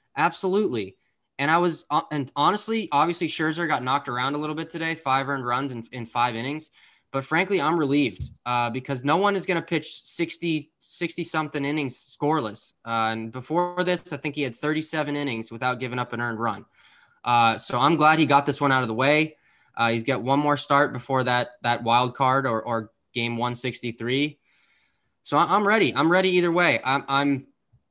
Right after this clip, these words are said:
not necessarily super optimistic that they're gonna take the division still, just because the Giants just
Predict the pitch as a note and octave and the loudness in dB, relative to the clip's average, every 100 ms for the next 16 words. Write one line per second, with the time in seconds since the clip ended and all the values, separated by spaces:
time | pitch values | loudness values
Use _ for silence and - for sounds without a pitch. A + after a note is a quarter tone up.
0 | _ C3 C#3+ D3+ D#3+ C#3+ C#3 D#3+ D3+ C#3+ | _ 0 2 2 0 -4 -4 -2 0 0
1 | D#3+ D#3 D3 C#3+ C3+ B2+ C#3 E3+ E3+ D3 | -2 2 2 2 0 -4 -2 -4 -4 -4
2 | C#3 C3+ C3 - C3+ C3 B2 A#2 C3+ D#3+ | -4 -2 -2 -2 -4 -4 -8 -4 -2 -4
3 | D#3+ F3 F3 D3 C3+ - C3 C#3 A#2+ G#2+ | -4 -2 -2 -4 -8 -6 -4 -4 -6 -2
4 | B2+ C#3 C#3 C3+ - | -2 0 -4 -10 -12